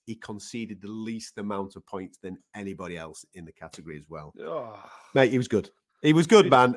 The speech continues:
Speaker 1: and it was a proud moment.
Speaker 2: What happened in the final?
Speaker 1: So it, no, what happened was there's a, it's a, it's a round robin. So it's
Speaker 2: Okay.
Speaker 1: like a, if you think Champions League, everybody's got to fight each other i-,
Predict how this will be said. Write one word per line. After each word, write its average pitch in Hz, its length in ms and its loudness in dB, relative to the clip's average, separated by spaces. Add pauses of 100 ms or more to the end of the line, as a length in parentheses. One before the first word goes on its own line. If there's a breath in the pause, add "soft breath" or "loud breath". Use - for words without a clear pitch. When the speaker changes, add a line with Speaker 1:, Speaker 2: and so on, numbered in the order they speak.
Speaker 1:
and 131 160 0 (160)
it 139 80 -2
was 117 120 -4
a - 20 -16
proud 131 260 4
moment. 85 300 -8 (300)
Speaker 2:
What 170 180 0
happened 190 240 -6
in 180 100 -6
the 175 60 -6
final? 190 420 -4 (1200 loud breath)
Speaker 1:
So 190 160 8
it, 185 160 4
no, 202 160 8
what 165 220 6
happened 185 260 4
was - 500 0
there's 123 200 0
a, 123 200 2
it's 123 160 -4
a, 127 120 0
it's 135 200 -12
a 135 60 -4
round 147 280 4
robin. 104 260 -2
So 101 580 -8
it's 117 160 -14
Speaker 2:
Okay. 156 300 -4
Speaker 1:
like 143 180 0
a, 123 260 -4
if 156 120 -6
you 160 40 -2
think 180 220 2
Champions 151 460 4
League, 113 200 2
everybody's 117 340 0
got 120 140 -8
to - 80 -18
fight 107 360 -6
each 101 180 -12
other 104 220 -8
i-, - 20 -2